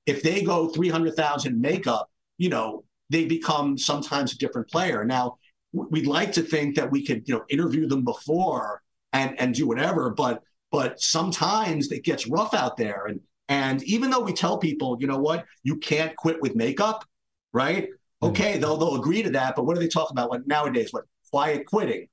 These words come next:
Speaker 1: right? Like, they, like, they won't actually quit with makeup, but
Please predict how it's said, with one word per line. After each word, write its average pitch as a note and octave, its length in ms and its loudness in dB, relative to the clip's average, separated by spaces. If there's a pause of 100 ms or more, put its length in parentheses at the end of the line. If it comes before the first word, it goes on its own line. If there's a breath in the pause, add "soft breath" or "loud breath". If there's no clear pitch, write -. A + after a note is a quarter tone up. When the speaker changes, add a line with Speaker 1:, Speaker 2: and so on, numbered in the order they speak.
(140)
Speaker 1:
right? C3+ 280 -2
Like, C#3 140 0
they, D3 220 0 (140 loud breath)
like, C#3 280 0 (160 loud breath)
they E3+ 60 2
won't F3+ 240 0
actually E3+ 440 2
quit F#3+ 220 0
with C#3 100 0
makeup, D#3+ 460 0
but D3 200 -2